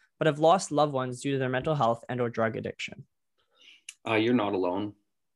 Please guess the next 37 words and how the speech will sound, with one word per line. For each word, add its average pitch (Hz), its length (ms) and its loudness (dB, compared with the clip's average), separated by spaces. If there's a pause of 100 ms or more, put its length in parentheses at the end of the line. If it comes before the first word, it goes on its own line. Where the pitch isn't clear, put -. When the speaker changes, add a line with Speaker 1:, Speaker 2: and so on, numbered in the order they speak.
(640)
Speaker 2:
That's 98 220 -6
a - 20 -4
big 90 220 -4
one. 95 180 -4
You're 95 80 -4
not 90 180 -4
alone. 90 380 -6 (220)
There's 95 240 -4
a 95 60 0
ton 92 300 -6
of, 92 240 -6
uh, 87 280 -6 (500)
supports - 400 -8
out 85 160 -4
there 87 220 -6 (240)
to 95 100 -10
help 85 240 -6
you. 90 180 -4 (840)
Um, 90 500 -6
it's - 240 -14 (1000)
difficult. 95 580 -4
I've 101 160 -6
lost 95 240 -2
somebody 92 260 -6
close 87 280 -6
to 95 100 -10
me 92 100 -6
as 90 140 -8
well 92 180 -4
due 92 120 -6
to 95 60 -6
mental 90 260 -8
health 87 280 -10
and 92 80 -8
substance 87 480 -10
misuse. 90 540 -8
And, 90 200 -8